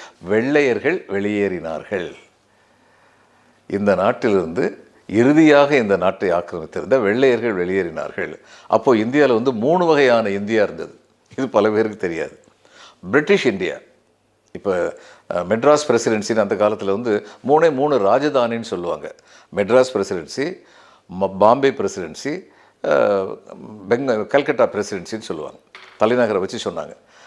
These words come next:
இந்த மெட்ராஸ் பிரசிடென்சியில, அஹ், ஒரிசால உள்ள கஞ்சம் மாவட்டத்து வரைக்கும் மெட்ராஸ் பிரசிடென்சிக்குள்ள தான் இருந்தது ஆங்கிலேயர் ஆட்சியில.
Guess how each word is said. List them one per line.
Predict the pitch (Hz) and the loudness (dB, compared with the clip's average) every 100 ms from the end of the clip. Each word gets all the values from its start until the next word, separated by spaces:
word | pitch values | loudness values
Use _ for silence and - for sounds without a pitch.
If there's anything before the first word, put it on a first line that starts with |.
| - - | -20 -8
இந்த | 120 117 | -2 0
மெட்ராஸ் | 104 117 147 170 170 | 2 2 2 2 2
பிரசிடென்சியில, | 120 - 117 110 101 113 85 95 - - - - - _ _ _ - | -2 0 -2 -2 -2 0 0 -2 -8 -16 -20 -20 -20 _ _ _ -12
அஹ், | - 85 107 | -8 -2 2
ஒரிசால | 160 202 202 185 165 | 4 4 4 4 4
உள்ள | 123 113 135 | 2 2 0
கஞ்சம் | 117 101 127 165 185 170 | 0 -2 -2 0 -2 0
மாவட்டத்து | 123 117 113 110 104 - 107 | 0 0 -2 -4 -10 -6 -4
வரைக்கும் | 95 113 139 202 220 - _ _ - | 0 0 0 0 -2 -4 _ _ -4
மெட்ராஸ் | 131 139 139 - | -2 0 0 -2
பிரசிடென்சிக்குள்ள | 117 123 110 104 98 92 | -6 -6 -8 -8 -6 0
தான் | 135 | 0
இருந்தது | 127 98 85 - | 0 -4 -8 -4
ஆங்கிலேயர் | 120 117 110 92 | -4 -2 -2 -2
ஆட்சியில. | 87 - 92 151 | -4 -6 -4 -4